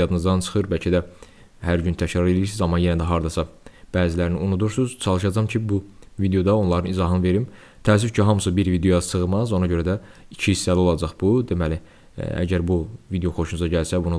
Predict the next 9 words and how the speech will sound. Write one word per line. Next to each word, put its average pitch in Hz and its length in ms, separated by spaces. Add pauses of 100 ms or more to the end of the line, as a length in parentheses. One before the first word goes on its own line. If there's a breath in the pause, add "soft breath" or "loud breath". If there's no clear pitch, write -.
like 85 240
eləməklə 82 480
və 85 160
yaxud - 240
şərtdə 82 300
bildirməklə, 82 500 (640 loud breath)
m, 78 180
bizə 85 220
bildirin. 98 480